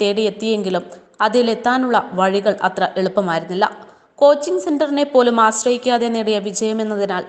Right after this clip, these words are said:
ദിവ്യ തൻവാർ എന്ന വ്യക്തിയുടെ ഐ എ എസ് പദവി കുറച്ചധികം അതിശയം സൃഷ്ടിക്കുന്ന ഒന്നായി മാറുന്നുണ്ട്. ഇരുപത്തിയൊന്നാം വയസ്സിലാണ്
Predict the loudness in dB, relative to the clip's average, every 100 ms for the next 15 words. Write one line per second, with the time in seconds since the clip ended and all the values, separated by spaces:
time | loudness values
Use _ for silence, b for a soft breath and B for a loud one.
0 | -8 -4 0 0 0 0 0 0 -2 -4
1 | -2 -4 -6 -8 -8 -6 -2 0 2 -2
2 | B B B 0 0 0 0 0 -2 0
3 | -2 -4 -2 0 0 0 -2 -2 -4 -2
4 | -2 -2 -2 -4 -4 -4 -4 -6 -6 -6
5 | -6 -4 -2 -2 0 0 -2 -4 -4 -6
6 | -14 B B B -4 0 0 0 0 2
7 | 2 0 0 -2 0 -2